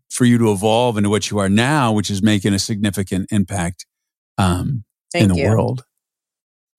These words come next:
Speaker 1: So you do some other cool things. You do
Speaker 2: <laughs>
Speaker 1: your
Speaker 2: Yeah.
Speaker 1: toe reading and yoga nidra. Tell me a little bit about yoga
Speaker 2: Yoga.
Speaker 1: nidra,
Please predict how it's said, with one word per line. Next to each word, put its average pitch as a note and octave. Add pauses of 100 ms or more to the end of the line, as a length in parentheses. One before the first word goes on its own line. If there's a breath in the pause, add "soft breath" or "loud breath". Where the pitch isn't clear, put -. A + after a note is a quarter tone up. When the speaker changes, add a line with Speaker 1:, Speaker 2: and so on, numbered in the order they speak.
(920)
Speaker 1:
So -
you D3+
do A#3
some D#3+
other F3
cool C3
things. A#2+
You C3
do C3+
Speaker 2:
<laughs> D#3
Speaker 1:
your C3
Speaker 2:
Yeah. D#3+
Speaker 1:
toe B2
reading A#2+ (1800)
and C3
yoga D#3
nidra. C3
Tell -
me F#3+
a G3
little F3
bit C#3+
about A2+
yoga A2+
Speaker 2:
Yoga. F#2
Speaker 1:
nidra, F#2+